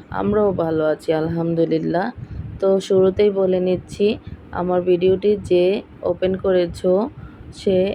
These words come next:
একটি লাইক দিয়ে ভিডিওটি কন্টিনিউ করো বন্ধুরা, এবং একটি কমেন্টস করে জানিয়ে যাবে কেমন লাগলো তোমাদের কাছে আপুরা। তাতে আমি খুবই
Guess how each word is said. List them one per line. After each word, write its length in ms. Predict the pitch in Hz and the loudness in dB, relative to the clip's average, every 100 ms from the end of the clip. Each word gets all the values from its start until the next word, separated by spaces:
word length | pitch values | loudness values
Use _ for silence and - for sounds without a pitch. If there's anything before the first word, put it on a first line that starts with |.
| - - | -6 -4
একটি 320 | 185 - 214 214 | -4 0 0 2
লাইক 260 | 202 170 165 170 | 2 2 0 -2
দিয়ে 200 | 175 185 196 | 2 2 4
ভিডিওটি 540 | 185 170 180 180 214 226 | 2 4 4 2 0 -2
কন্টিনিউ 540 | 190 170 160 165 165 160 | -2 -2 -2 -2 -2 0
করো 260 | 160 156 156 | 2 2 2
বন্ধুরা, 480 | 160 156 165 170 220 320 - - - - | 2 2 2 0 -2 -8 -18 -20 -20 -8
এবং 340 | - 165 175 185 240 - - - - - - - - - - - | -4 -2 -2 -2 -4 -6 -18 -20 -20 -20 -20 -20 -20 -20 -16 -4
একটি 300 | 175 170 196 185 | -4 0 0 0
কমেন্টস 520 | 180 170 175 180 190 - | 0 0 0 0 -2 -4
করে 260 | - 180 170 196 247 - | 0 2 2 0 -4 -4
জানিয়ে 400 | 180 165 170 170 | -2 0 0 0
যাবে 340 | 170 165 165 175 - - | 0 0 0 0 -2 -2
কেমন 280 | 202 185 175 | 0 2 2
লাগলো 280 | 160 151 156 | 0 2 0
তোমাদের 420 | 156 156 160 156 156 | -2 -4 -2 -2 -2
কাছে 260 | 160 - 160 | -4 -4 -4
আপুরা। 440 | 156 - 160 160 170 - - - | -4 0 2 2 0 -4 -8 -4
তাতে 300 | 160 - 165 170 - - - - | -4 0 0 0 -4 -18 -18 -6
আমি 300 | 165 165 165 170 - - | -2 -2 -2 -4 -10 -6
খুবই 420 | 208 208 190 | 0 0 2